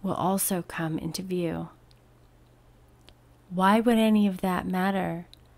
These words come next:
Because when you shift your perception from the chaos of asleepness to observation and awareness, you begin to experience more of these heightened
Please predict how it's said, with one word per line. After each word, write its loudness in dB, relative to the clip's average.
Because 0
when 2
you 4
shift -2
your 0
perception -2
from -2
the 0
chaos -2
of -4
asleepness -4
to -4
observation 2
and -4
awareness, -4
you 2
begin 4
to -2
experience -2
more 0
of -2
these -2
heightened -2